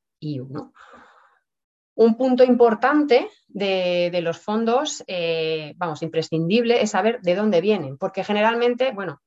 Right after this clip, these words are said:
generalmente no, se están planteando también en, en los medios de comunicación, en el, los, los discursos o el relato oficial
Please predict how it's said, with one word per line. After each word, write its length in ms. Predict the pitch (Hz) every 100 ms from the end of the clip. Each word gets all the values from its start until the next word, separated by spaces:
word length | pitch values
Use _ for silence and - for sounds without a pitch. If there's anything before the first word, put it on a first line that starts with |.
| _
generalmente 480 | - 160 170 175 175
no, 300 | 175 190 - -
se 120 | 160
están 300 | 160 185 202
planteando 640 | 214 202 190 208 247 226
también 280 | 214 190 196
en, 280 | 190 185 170
en 120 | 165
los 140 | 156
medios 280 | 160 185 196
de 100 | 202
comunicación, 1080 | 202 190 185 185 180 - 233 226 220 226 180
en 100 | 156
el, 340 | 156 151 147
los, 300 | 147 160 151 131
los 380 | - 131 151 -
discursos 680 | 151 - 208 208 196 190 - - - _
o 120 | 170
el 80 | 180
relato 380 | 170 180 190 208
oficial 640 | 202 196 - 233 233 233